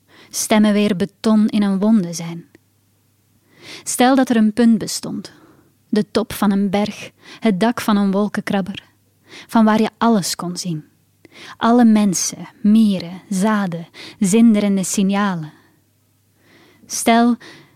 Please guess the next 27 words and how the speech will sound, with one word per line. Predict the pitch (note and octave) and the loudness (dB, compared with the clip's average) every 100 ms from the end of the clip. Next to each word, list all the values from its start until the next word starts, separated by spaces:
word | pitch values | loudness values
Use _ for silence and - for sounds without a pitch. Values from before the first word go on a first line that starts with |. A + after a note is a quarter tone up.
| _ - | _ -4
dat | G#3+ | -2
het | G3 E3 | 0 2
beeld | A3 A#3 - | 4 2 0
in | G#3+ | -2
verhouding | G3+ E3+ G3+ F#3+ D#3+ D#3+ | 0 -2 -2 -2 -4 -8
was. | D#3+ - - _ _ _ _ _ _ _ _ _ - | -10 -12 -14 _ _ _ _ _ _ _ _ _ -6
Dat | G#3 - | -6 -2
alle | A#3 A#3+ G#3+ | 0 2 2
levens | G#3 A3 A3 A3+ - | 2 0 0 -2 -4
even | A#3 B3 G#3 G#3 | 0 2 2 0
luid | G#3 A3 A3+ - - - _ | 0 0 -2 -8 -18 -20 _
kirden, | B3 A#3 G#3+ A3+ A3 - _ | 0 2 2 0 -2 -4 _
klaagden | - G#3+ G#3 G#3 G3 G3 F#3+ | -6 -2 0 -2 -4 -8 -6
en | G3+ F#3+ | -4 -4
knapten. | - G#3+ G3+ - - - _ _ _ _ _ _ _ _ _ _ - | -2 -2 -2 -12 -20 -20 _ _ _ _ _ _ _ _ _ _ -6
Zou | G#3+ G#3+ | 0 0
je | G#3+ | 0
kijken? | B3 B3 - - - _ _ _ _ _ _ _ _ _ _ _ _ _ _ _ - - - | 0 -2 -4 -12 -16 _ _ _ _ _ _ _ _ _ _ _ _ _ _ _ -20 -18 -4
Als | A3 - | -2 0
je | |
geen | G3 A3+ A#3+ | 2 4 2
schuilplaats | - A3 A#3+ A#3+ G3+ - - | 2 0 0 0 -4 -4 -2
vindt, | A#3 C4 - - _ _ _ _ - | 2 2 0 -14 _ _ _ _ -2
word | A#3 - | -2 -2
er | F#3 | -6
dan | F3 E3+ | -4 -6
een. | E3+ F3 | -6 -10